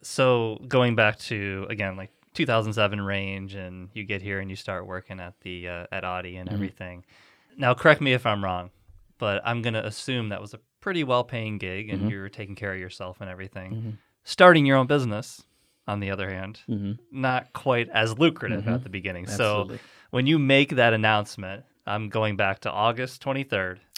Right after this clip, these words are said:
Speaker 2: Uh-huh.
Speaker 1: twenty nineteen,
Speaker 2: Okay.
Speaker 1: the, the Instagram video
Speaker 2: That's it.
Speaker 1: where you
Speaker 2: Okay.
Speaker 1: talk about how
Speaker 2: Yes.
Speaker 1: you're, you're, you're doing this.
Speaker 2: Mm-hmm.
Speaker 1: What's going through your head? Like, what are you, like, both financially and emotionally, I assume it was a very daunting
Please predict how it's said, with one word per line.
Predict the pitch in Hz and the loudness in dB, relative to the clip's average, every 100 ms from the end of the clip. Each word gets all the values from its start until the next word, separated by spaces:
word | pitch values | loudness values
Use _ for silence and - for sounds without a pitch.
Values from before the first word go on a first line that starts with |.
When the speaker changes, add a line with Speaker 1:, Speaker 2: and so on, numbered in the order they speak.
| - | -12
Speaker 2:
Uh-huh. | 120 | -4
Speaker 1:
twenty | 101 104 | -2 -2
nineteen, | 107 113 - 95 92 | -2 -4 -8 -10 0
Speaker 2:
Okay. | 110 104 98 | 2 4 2
Speaker 1:
the, | |
the | 107 110 | 2 2
Instagram | 113 - 143 131 135 139 | 2 0 0 4 4 4
video | 135 110 95 | 4 6 6
Speaker 2:
That's | 101 - | 4 6
it. | 123 104 | 4 4
Speaker 1:
where | 101 104 | 2 2
you | 113 | 6
Speaker 2:
Okay. | 107 | 6
Speaker 1:
talk | 110 110 | 6 6
about | 113 113 113 | 4 4 4
how | 120 110 | 4 6
Speaker 2:
Yes. | 110 | 6
Speaker 1:
you're, | 110 110 113 | 4 0 -2
you're, | 170 160 110 113 110 - | -10 -14 -14 -14 -20 -8
you're | 120 117 | -6 2
doing | 147 156 92 | 4 4 0
this. | 90 - | -8 -4
Speaker 2:
Mm-hmm. | 123 101 92 - _ _ _ _ - - | -2 0 -4 -10 _ _ _ _ -20 -18
Speaker 1:
What's | - 139 170 - | -4 2 2 4
going | 165 156 135 | 4 4 2
through | 143 143 | 0 0
your | 127 117 | 2 -2
head? | - - 117 107 101 | -4 -2 0 0 -2
Like, | 101 98 | -4 -6
what | 113 123 131 | -4 -2 0
are | 117 107 | 0 -2
you, | 107 107 104 104 101 - | -2 -6 -6 -8 -12 -8
like, | - 120 | -4 -2
both | 151 131 | 0 0
financially | - 139 151 143 143 123 | 2 2 2 0 -2 -2
and | 113 | 0
emotionally, | 117 120 - 107 98 | 0 0 -2 -6 -4
I | 95 | -4
assume | 101 - 110 104 | -6 -8 -10 -10
it | - | -8
was | 95 87 | -8 -8
a | 92 | -12
very | 90 101 98 95 | -4 -2 -2 -4
daunting | 85 95 95 92 110 95 90 | -4 -2 -2 -6 -14 -16 -20